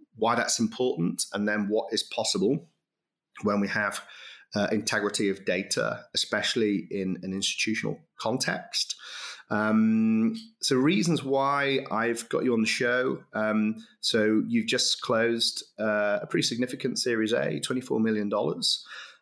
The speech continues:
You're also kind of experiencing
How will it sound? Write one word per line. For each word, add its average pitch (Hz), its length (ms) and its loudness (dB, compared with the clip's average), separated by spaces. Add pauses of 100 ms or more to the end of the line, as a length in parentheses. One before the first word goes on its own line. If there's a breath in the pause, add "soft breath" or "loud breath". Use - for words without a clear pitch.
You're 120 220 4
also 113 840 2
kind 107 140 -2
of 95 80 -2
experiencing 110 1120 0